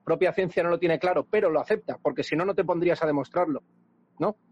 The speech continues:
Si están intentando demostrarlo, salen científicos intentando justificar científicamente, eh, cuál es la base, ¿no?, de estos sonidos,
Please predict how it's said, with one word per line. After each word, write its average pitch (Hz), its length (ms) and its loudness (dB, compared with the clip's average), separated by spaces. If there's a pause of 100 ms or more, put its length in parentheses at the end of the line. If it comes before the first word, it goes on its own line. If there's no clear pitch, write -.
(180)
Si 143 220 0
están 170 220 0
intentando 180 420 2
demostrarlo, 170 460 0
salen 165 240 -2
científicos 165 500 0
intentando 160 340 0
justificar 170 720 -2
científicamente, 170 840 0 (440)
eh, 147 300 2
cuál 180 160 2
es 156 80 -4
la 151 120 2
base, 160 300 0
¿no?, 185 100 0
de 170 80 2
estos - 220 -2
sonidos, 180 420 0